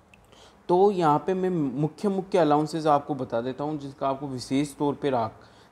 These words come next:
ध्यान रखना है और ये क्वेश्चंस में भी आता है। तो इसमें एक तो महंगाई भत्ता, dearness allowances, ये क्या है, fully taxable है, इसका विशेष ध्यान रखना है। ये हर क्वेश्चन में लगभग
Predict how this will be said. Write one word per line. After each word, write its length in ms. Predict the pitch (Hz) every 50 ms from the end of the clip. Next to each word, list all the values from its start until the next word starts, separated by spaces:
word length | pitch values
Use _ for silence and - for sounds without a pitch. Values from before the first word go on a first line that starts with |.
| - -
ध्यान 320 | 113 127 123 120 120 127
रखना 260 | 131 127 143 143 143
है 60 | 151 160
और 120 | 165 165
ये 80 | 165 156
क्वेश्चंस 520 | - - 151 139 - - 151 147 147 -
में 140 | 143 143 123
भी 80 | 120
आता 200 | 113 104 - -
है। 60 | - - - - - - - -
तो 60 | 151
इसमें 280 | 156 170 180 165 - - - - - - _ _ _ _ _ -
एक 160 | 147 - -
तो 260 | - 175 175 160 - - -
महंगाई 480 | 131 131 131 127 127 131 143 147 160 165
भत्ता, 420 | 165 170 165 - - 170 175 180 - - _ _ -
dearness 540 | 117 113 131 127 131 131 139 151 160 160 -
allowances, 460 | 175 165 170 165 165 170 165 175 170 170 - _ _ _ _ _ _ _ _ -
ये 100 | 123 147
क्या 220 | 143 - 165 160 170
है, 80 | 165
fully 300 | - 151 147 147 151 147 151
taxable 400 | 143 147 - - 156 147 147 139
है, 60 | 139
इसका 200 | 143 - - 156
विशेष 380 | 139 139 135 - 147 147 143
ध्यान 240 | 131 143 135 123 120
रखना 220 | 123 113 117 131 131
है। 80 | 139
ये 180 | 139 135 139 139
हर 120 | 135 131
क्वेश्चन 380 | 135 - 147 135 - - 139 135
में 240 | 139 135 131 131 131 - - - - - - - -
लगभग 520 | 131 120 120 139 139 127 - - - -